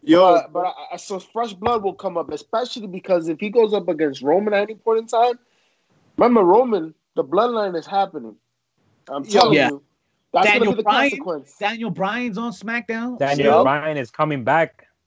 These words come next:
Speaker 3: Yeah.
Speaker 4: He's coming back this week.
Speaker 1: If
Speaker 3: Is he,
Speaker 1: I
Speaker 3: is it this
Speaker 1: see
Speaker 3: week?
Speaker 4: It's
Speaker 1: another
Speaker 4: this week he's
Speaker 1: Seth
Speaker 4: coming back.
Speaker 1: Rollins, Dominic promo, bro,
Speaker 3: That,
Speaker 1: do not want, te voy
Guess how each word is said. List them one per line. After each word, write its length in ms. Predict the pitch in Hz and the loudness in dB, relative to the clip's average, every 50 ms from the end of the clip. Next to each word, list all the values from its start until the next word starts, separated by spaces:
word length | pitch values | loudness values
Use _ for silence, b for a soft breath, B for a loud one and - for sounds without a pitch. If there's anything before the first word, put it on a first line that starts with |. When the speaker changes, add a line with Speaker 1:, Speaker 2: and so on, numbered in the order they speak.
| _ _ _ _ - | _ _ _ _ -10
Speaker 3:
Yeah. 240 | 143 156 160 165 143 | -6 -4 -2 0 0
Speaker 4:
He's 100 | 127 - | -2 -2
coming 360 | - 165 160 151 160 143 127 | -4 -4 -4 -4 -6 -2 0
back 220 | 143 170 202 - | 2 2 2 0
this 180 | - 147 117 - | -2 -8 -8 -8
week. 180 | 123 104 95 _ _ _ _ _ _ _ _ _ - | -12 -12 -14 _ _ _ _ _ _ _ _ _ -4
Speaker 1:
If 100 | 170 170 | -2 -2
Speaker 3:
Is 60 | 175 | 0
he, 100 | 160 214 | 0 0
Speaker 1:
I 200 | 185 190 208 180 | 0 0 2 2
Speaker 3:
is 80 | 160 160 190 135 | 0 0 0 0
it 40 | 220 | -2
this 100 | 240 262 | 0 0
Speaker 1:
see 60 | 262 | 0
Speaker 3:
week? 200 | 277 339 359 294 _ _ _ _ _ _ _ _ _ _ | 0 0 -2 -4 _ _ _ _ _ _ _ _ _ _
Speaker 4:
It's 80 | 120 165 | -8 -6
Speaker 1:
another 260 | 180 - 196 214 - | -4 -4 -2 -2 -2
Speaker 4:
this 100 | 151 - | -2 -2
week 180 | 175 175 143 123 | -4 -4 -4 -4
he's 80 | 131 123 | -2 -2
Speaker 1:
Seth 140 | 170 262 | -2 -2
Speaker 4:
coming 200 | 262 135 135 131 | -2 -4 -4 -4
back. 180 | 131 240 214 220 | -2 -2 0 0
Speaker 1:
Rollins, 480 | 240 233 208 196 175 151 131 _ _ _ _ _ _ _ _ _ _ - | -2 -4 -6 -8 -12 -14 -16 _ _ _ _ _ _ _ _ _ _ -10
Dominic 480 | 190 208 247 269 254 269 262 277 269 _ _ - | -8 -8 -8 -8 -8 -10 -10 -12 -14 _ _ -4
promo, 500 | 214 254 277 294 262 294 285 294 294 254 | -2 -2 -2 -2 -4 -8 -8 -8 -8 -4
bro, 340 | 294 302 302 302 311 302 294 _ _ _ _ _ _ _ _ _ _ - | 0 2 2 2 2 0 -4 _ _ _ _ _ _ _ _ _ _ 0
Speaker 3:
That, 220 | 175 185 170 151 | 0 0 0 -2
Speaker 1:
do 100 | 151 147 | -6 -10
not 280 | 147 175 294 320 330 302 | -8 -6 -4 -4 -4 -6
want, 260 | 320 311 294 220 190 | -8 -10 -12 -12 -12
te 80 | - 208 | -12 -6
voy 160 | 196 214 | -4 -2